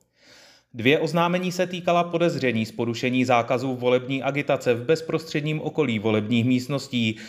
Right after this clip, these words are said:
ke kterému mělo dojít v Lounech a katastru obce Kryry.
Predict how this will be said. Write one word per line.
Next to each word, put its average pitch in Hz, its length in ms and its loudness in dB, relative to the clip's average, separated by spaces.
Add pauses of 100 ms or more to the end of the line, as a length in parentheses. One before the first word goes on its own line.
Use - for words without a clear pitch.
(140)
ke 180 120 2
kterému 175 460 4
mělo 160 280 2
dojít 156 280 -2
v 135 80 -8
Lounech 147 480 2
a 107 220 2
katastru 123 600 0
obce - 360 -4
Kryry. 123 500 4